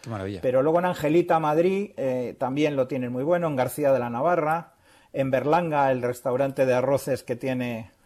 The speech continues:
Speaker 2: el hijo de Berlanga en, en Menéndez Pelayo. Bueno, en Madrid se encuentran bastantes, ¿no? Pero bueno, estos cuatro que he citado yo creo que están entre, entre lo mejorcito.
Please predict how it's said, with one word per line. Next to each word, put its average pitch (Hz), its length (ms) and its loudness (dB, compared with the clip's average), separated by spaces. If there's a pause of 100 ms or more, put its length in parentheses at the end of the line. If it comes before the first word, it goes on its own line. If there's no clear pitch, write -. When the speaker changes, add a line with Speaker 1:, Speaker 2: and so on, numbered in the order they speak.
Speaker 2:
el 127 180 -4
hijo 135 240 -2
de 123 120 2
Berlanga 120 680 -2
en, 117 160 -8 (380)
en 131 140 -4
Menéndez 127 360 -2
Pelayo. 156 560 0 (220)
Bueno, 165 180 -2
en 135 80 -4
Madrid 156 220 -2
se 214 100 -4
encuentran 170 400 0
bastantes, 123 540 -4
¿no? 160 160 -8
Pero 131 160 -2
bueno, 156 160 -2
estos - 240 -8
cuatro 165 260 -2
que 165 60 0
he 156 40 0
citado 156 280 0
yo 147 160 0
creo 139 160 -4
que 127 60 -4
están 120 340 -4
entre, 110 480 -8
entre 120 240 -6
lo 123 80 -4
mejorcito. 120 640 -8